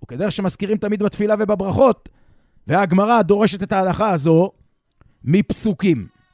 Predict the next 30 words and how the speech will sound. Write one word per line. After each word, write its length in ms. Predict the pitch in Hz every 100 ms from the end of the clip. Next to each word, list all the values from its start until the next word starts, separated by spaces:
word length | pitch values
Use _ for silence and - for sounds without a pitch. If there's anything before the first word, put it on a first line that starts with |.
| _ _ -
מפרטת 400 | 131 247 269 247
המשנה 320 | 240 - 247
חילוק 300 | 220 247 247
נוסף 380 | 233 185 240 226
בין 160 | 180 208
ברכת 360 | 208 180 220
כהנים 280 | - 214 220
שבבית 380 | 185 202 196 208
המקדש 380 | 208 170 208 202
לברכת 400 | 208 190 214 208
כהנים 260 | 202 202 214
שמחוץ 480 | 208 190 233 226
לבית 260 | 208 175 175
המקדש, 600 | 175 151 160 185 - - _
והוא 260 | 135 226 254
בצורת 440 | 233 220 214 226
הגבהת 520 | 202 151 185 175 226
הידיים, 580 | 214 208 175 202 180 175 - _ _ _ _ -
וכפי 220 | - 233
שהתבהר 440 | 226 214 165 220
בגמרא 380 | 208 185 196 214
למדים 320 | 220 196 180
מן 100 | 220
הפסוקים 440 | 220 - 202 - 240
שהכהנים 420 | 220 196 196 214
צריכים 300 | - - 220
לישא 320 | 202 - 220 202
ולהגביה 420 | 196 175 151 220
את 120 | 196
ידיהם 560 | 196 180 185 226 190